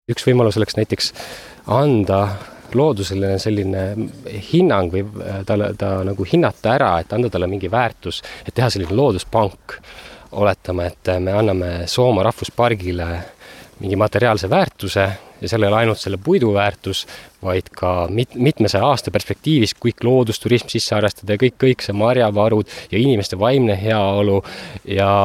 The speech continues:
ja siis on võimalik inimestel investeerida, osta näiteks oma rahvuspargi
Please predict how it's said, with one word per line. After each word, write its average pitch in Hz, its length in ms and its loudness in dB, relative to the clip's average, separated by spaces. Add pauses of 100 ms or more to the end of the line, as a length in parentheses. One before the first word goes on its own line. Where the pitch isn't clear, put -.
(220)
ja 98 100 -2
siis 139 220 0
on 107 160 2
võimalik 123 560 2
inimestel 101 400 0
investeerida, 107 800 2
osta 113 420 0
näiteks 104 520 -2 (100)
oma 131 240 4
rahvuspargi 120 920 0